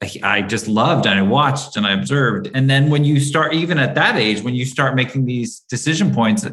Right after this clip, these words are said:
in your, in your life, you feel it. And he was always a, a preacher of really knowing, like, the whole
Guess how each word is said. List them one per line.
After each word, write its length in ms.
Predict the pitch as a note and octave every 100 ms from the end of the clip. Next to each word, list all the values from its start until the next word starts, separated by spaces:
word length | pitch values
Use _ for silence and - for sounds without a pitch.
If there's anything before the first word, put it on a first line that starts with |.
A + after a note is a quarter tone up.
| -
in 160 | A2+
your, 300 | A2 A2 G#2+
in 140 | A#2+ A#2
your 120 | A#2
life, 280 | F3 C#3+ C#3
you 80 |
feel 440 | B2 - - A2 C#3
it. 240 | G#3+ - - _ _ - - B2 -
And 560 | A#2+ A#2+ A2+ A2+ A2 - - _ _ _ -
he 200 | C#3 F#3+
was 160 | G3
always 360 | D3+ C3+ C3 B2
a, 140 | G#2+
a 200 | - B2
preacher 400 | - C3 A#2 B2
of 180 | A2 G#2
really 240 | B2+ D3+
knowing, 720 | A#2 A#2 A2+ A2+ A2 G#2+ G#2+
like, 200 | G#2 G#2
the 100 | G#2+
whole 280 | G2 G#2 F#2